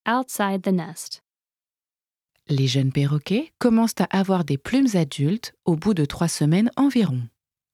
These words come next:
Speaker 1: Young parrots start to grow adult feathers after about three weeks.
Speaker 2: Les plumes de leurs ailes doivent devenir grandes et robustes avant de pouvoir voler.
Speaker 1: Their wing feathers must grow long and strong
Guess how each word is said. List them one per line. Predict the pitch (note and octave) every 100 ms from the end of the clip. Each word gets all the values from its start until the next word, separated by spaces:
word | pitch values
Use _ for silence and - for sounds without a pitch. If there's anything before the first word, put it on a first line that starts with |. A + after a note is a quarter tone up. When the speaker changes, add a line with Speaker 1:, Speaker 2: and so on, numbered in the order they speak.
| _ _ _ _ _ _ _ _
Speaker 1:
Young | G3+ B3 E4 F#4
parrots | G#3 F3+ F3 F3 -
start | - - B3 -
to | C#4
grow | A#3+ A#3
adult | - F3+ G3 B3+ -
feathers | F#3+ F3+ F#3 B3 -
after | - G3+ - A3
about | F#3+ F3 -
three | - A3+ C#4+
weeks. | B3 F#3+ - - - _ _ _ _ _ _ _ _ _ _ _ _ _
Speaker 2:
Les | D3 C#3+
plumes | - B3+ C#4+
de |
leurs | G#3 E3 C#3+ C#3+
ailes | E3 B3
doivent | F#3 D#3
devenir | E3+ D#3+ D#3 C#3+
grandes | C#3 G#3+ C4
et | G#3+
robustes | E3+ D3 D3 F#3+ - -
avant | E3 A3
de | F#3
pouvoir | D3 D#3+ D#3+ A3+
voler. | F3+ D#3+ C3 B2 _ _ _ _ _ _ _ _ _ _ _ _ _
Speaker 1:
Their | B3 B3
wing | A#3+ C4 C#4+
feathers | - C4+ D4+ E4+ -
must | G3 -
grow | - E3+
long | E3+ F#3 G3+ A#3 B3+
and | C#4
strong | C4+ - D4+ C4 G#3